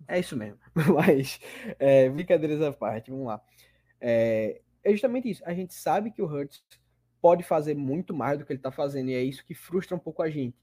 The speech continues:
E também assusta quando você compara com o que alguns adversários do Eagles na Conferência Nacional fizeram até agora.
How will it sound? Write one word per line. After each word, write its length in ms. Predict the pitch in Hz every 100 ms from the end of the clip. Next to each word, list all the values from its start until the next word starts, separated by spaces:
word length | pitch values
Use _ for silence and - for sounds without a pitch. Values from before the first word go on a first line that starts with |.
| _ _ _ -
E 60 |
também 540 | 170 190 160 180 208 - _
assusta 540 | 156 160 - 208 202 202
quando 200 | 190 185
você 200 | 180 196
compara 520 | 180 175 147 151 165
com 380 | - 175 180 139
o 120 | 165
que 180 | - 185
alguns 320 | 170 160 180
adversários 580 | 180 175 180 - 165 160
do 140 | 160
Eagles 280 | 151 151 151
na 100 | 151
Conferência 440 | 165 156 156 147
Nacional 380 | 151 - 147 143
fizeram 400 | - 190 156 156
até 140 | 160 208
agora. 420 | 220 185 143